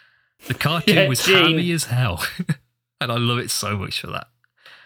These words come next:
Speaker 1: Storm felt authorita-, author-, author-, authoritative, I can't say that word.
Speaker 2: Authoritative.
Speaker 1: Authoritative and all-powerful. Halle Berry really couldn't top that no matter what she did.
Speaker 2: No.
Speaker 1: No, not at all.
Speaker 2: No. You needed someone like, um, Vivica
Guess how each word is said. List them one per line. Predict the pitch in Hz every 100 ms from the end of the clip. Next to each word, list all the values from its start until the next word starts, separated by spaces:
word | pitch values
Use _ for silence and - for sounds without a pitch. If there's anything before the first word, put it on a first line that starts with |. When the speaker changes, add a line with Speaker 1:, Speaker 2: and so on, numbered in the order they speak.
| _ _
Speaker 1:
Storm | - - 123 127
felt | 120 127 123
authorita-, | 117 107 - 117 110 - 117 -
author-, | 123 - 147 127 -
author-, | 117 - - 120 113
authoritative, | 107 113 - 120 - 117 113 120 135 139 135 -
I | -
can't | - 117
say | 95
that | 98
word. | 135 131
Speaker 2:
Authoritative. | 156 143 135 - - 107 - -
Speaker 1:
Authoritative | 120 - 139 123 117 131 135 - _ -
and | 113
all-powerful. | 135 156 139 127 123 151 156 _ _ _
Halle | - 151 165
Berry | 143 143 135
really | 120 135 135
couldn't | 139 113
top | 123 120
that | 110 92
no | 104
matter | 107 117
what | 107 107
she | - 104
did. | 131
Speaker 2:
No. | 117 95 _ _ -
Speaker 1:
No, | 98 92
not | 92 95
at |
all. | 95 92
Speaker 2:
No. | 127 107 - _ _ _ _
You | 135
needed | 160 156
someone | 131 160 143 131
like, | 123 120 -
um, | 127 113 107 104 101 104 _ _ _ _ -
Vivica | 131 131 127